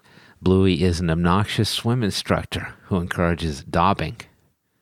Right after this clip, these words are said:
And look, if you don't know what daubing is, I'm not gonna tell you. You just need to watch more Australian T V. Start with Bluey. It's brilliant.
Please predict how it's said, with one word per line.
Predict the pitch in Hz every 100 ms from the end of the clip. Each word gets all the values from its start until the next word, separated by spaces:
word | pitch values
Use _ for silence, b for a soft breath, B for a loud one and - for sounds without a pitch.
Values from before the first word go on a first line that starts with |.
| b b b
And | - 120
look, | 107 -
if | 98
you | 123
don't | 175 156
know | 160 135
what | 101 101 82
daubing | 82 82 90 98
is, | 101 107 104 - - -
I'm | -
not | 127 139
gonna | 101
tell | - 98 85
you. | 78 78 B B B B
You | 92
just | 101 92
need | 98 87
to | 85
watch | 80 -
more | 90 78
Australian | 73 - 80 76 71
T | - 73
V. | 69 - - _
Start | - 107 110
with | 117
Bluey. | 104 143 - - _ _
It's | 82
brilliant. | - 110 117 76